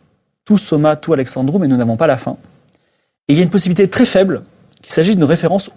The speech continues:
au tombeau et au corps d'Alexandre le Grand. Donc Alexandre le Grand, c'est une figure, euh, de l'Antiquité dont tu connais beaucoup de choses parce que t'as un peu révisé. Après sa campagne, donc c'est quelqu'un qui est parti d'Athènes, il est allé, il, il a voulu conquérir le monde, il est allé jusqu'en Inde. Et après sa campagne de conquête du monde,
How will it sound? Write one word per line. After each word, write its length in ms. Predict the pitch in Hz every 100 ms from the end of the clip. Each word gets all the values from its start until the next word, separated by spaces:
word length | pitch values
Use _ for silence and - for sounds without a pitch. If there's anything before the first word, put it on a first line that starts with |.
| -
au 80 |
tombeau 380 | 143 233 190 180 220
et 60 |
au 60 | 139
corps 380 | 131 262 107 - -
d'Alexandre 380 | 120 135 156 131
le 80 |
Grand. 160 | 117 90 - _ _ _ - - - - - -
Donc 120 | 147
Alexandre 280 | 185 185 190
le 60 |
Grand, 300 | 156 208 208 - 151
c'est 180 | - 107
une 240 | 104 104
figure, 320 | 123 139 151
euh, 340 | 120 110 104 110
de 140 | 113
l'Antiquité 540 | 147 - - - 165 151 - -
dont 180 | 151
tu 120 | 175 -
connais 260 | 143 131 117 -
beaucoup 200 | 170 180
de 40 |
choses 140 | 196 185
parce 100 | -
que 40 |
t'as 100 | 127
un 60 | 123
peu 100 | 165
révisé. 440 | 127 107 143 247 - - - - - - - - -
Après 240 | 185 -
sa 160 | 247 180
campagne, 300 | 180 175 196
donc 120 | 139
c'est 100 | -
quelqu'un 220 | 139 160
qui 60 | 190
est 40 |
parti 180 | 131 117
d'Athènes, 480 | 135 165 175 220 233
il 120 | 165 131
est 260 | 127 -
allé, 140 | 131 131
il, 160 | 139
il 220 | 135 135
a 60 | 127
voulu 200 | 127 196
conquérir 380 | 208 156 135 120
le 60 |
monde, 200 | 113 151
il 100 | 190
est 80 | 120
allé 100 | 120
jusqu'en 340 | 165 233 160 131
Inde. 200 | 135 226 - _ _ _ _ -
Et 100 | 135
après 220 | 147 254
sa 100 | 190
campagne 300 | 185 180 190
de 60 | 143
conquête 260 | 151 175
du 100 | 135
monde, 320 | 143 214 269